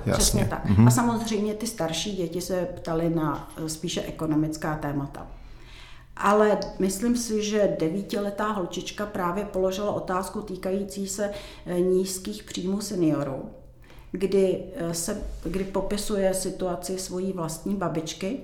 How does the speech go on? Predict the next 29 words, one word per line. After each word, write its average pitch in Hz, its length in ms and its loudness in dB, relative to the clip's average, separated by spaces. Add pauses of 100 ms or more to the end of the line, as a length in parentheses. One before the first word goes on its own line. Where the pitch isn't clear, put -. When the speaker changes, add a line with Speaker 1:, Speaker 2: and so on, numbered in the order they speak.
(640)
Speaker 2:
která, 208 500 4
ač - 340 0
vychovala 180 540 0
pět 190 340 2
dětí, 165 680 -2 (440)
tak, 208 400 -2
eh, 190 240 4 (240)
nemá 196 360 4
příliš 190 500 -2
mnoho 190 180 0
peněz, 165 460 2
není 208 380 4 (100)
schopná 185 500 0
si 196 400 0
dovolit 185 600 0 (180)
to, 180 100 0
co 190 220 -4
si 175 220 -4
dovoluje 165 440 0
třeba 160 560 -2 (560)
jiná 139 500 -4
babička, 151 500 -6 (100)
kterou 165 420 0
může, 165 200 0
s - 60 -8
kterou 175 280 -2
ona 160 280 -2
se - 140 -6
může, 170 420 0